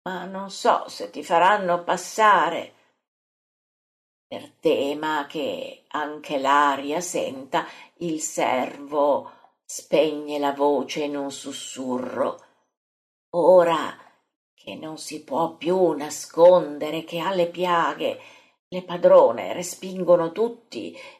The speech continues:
eh, per paura. Tu sai, Lazzaro è amato veramente da pochi,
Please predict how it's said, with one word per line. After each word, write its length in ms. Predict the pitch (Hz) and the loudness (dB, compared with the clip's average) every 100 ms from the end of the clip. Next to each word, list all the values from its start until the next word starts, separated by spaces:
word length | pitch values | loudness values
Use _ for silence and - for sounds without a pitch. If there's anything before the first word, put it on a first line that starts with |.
| - | -16
eh, 120 | - | -16
per 260 | - 190 - | -10 -10 -2
paura. 920 | 175 147 214 208 175 127 82 - - _ _ _ _ _ _ _ _ _ | 2 4 6 6 6 4 0 -4 -14 _ _ _ _ _ _ _ _ _
Tu 300 | 190 175 - | -10 -8 -10
sai, 640 | - - 190 190 175 170 - - - _ - | -10 -6 0 4 4 4 -2 -14 -20 _ -4
Lazzaro 1080 | 165 170 156 143 - 175 170 160 139 143 - _ _ _ | 6 8 8 4 -2 -2 -2 -2 -2 -4 -10 _ _ _
è 100 | 160 | -8
amato 600 | 151 147 139 147 - 147 | -4 -2 -2 -2 -2 -2
veramente 720 | 147 165 156 147 87 101 180 | 0 0 0 -2 -6 -6 -6
da 160 | 190 175 | -2 -2
pochi, 680 | 180 151 127 135 - - | 4 4 4 0 -8 -14